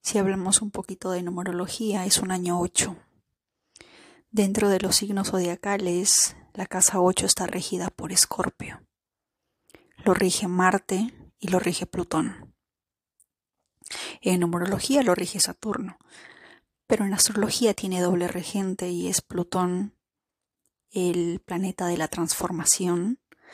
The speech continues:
de unos cambios sí o sí, en las que no tienes opción, simplemente tienes que cambiar.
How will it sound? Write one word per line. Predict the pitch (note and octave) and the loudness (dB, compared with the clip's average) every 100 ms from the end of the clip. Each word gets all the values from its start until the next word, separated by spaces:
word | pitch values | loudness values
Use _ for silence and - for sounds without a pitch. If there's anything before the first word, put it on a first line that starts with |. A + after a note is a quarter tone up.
| - - _ | -20 -20 _
de | G3+ | -4
unos | F3+ F3+ F3+ - | 0 2 2 2
cambios | F#3 F3+ F3+ F3 - - - | 0 -2 0 0 -2 -4 4
sí | - - F#3+ | 6 6 4
o | E3+ | 4
sí, | - F3+ E3+ A3+ C#4 _ _ _ _ _ | 4 4 0 -4 -6 _ _ _ _ _
en | F#3+ | -6
las | F3 - | -2 0
que | F#3 | 0
no | F#3 F#3 | -2 -2
tienes | F#3 F3+ - | -2 2 2
opción, | - - F3 | 4 2 4
simplemente | - - F3+ F3 F3 | 0 0 -6 -4 -6
tienes | F3 G3+ F#3 | -4 0 0
que | - | 0
cambiar. | - F3+ E3 C#3 - | -6 -6 -6 -8 -12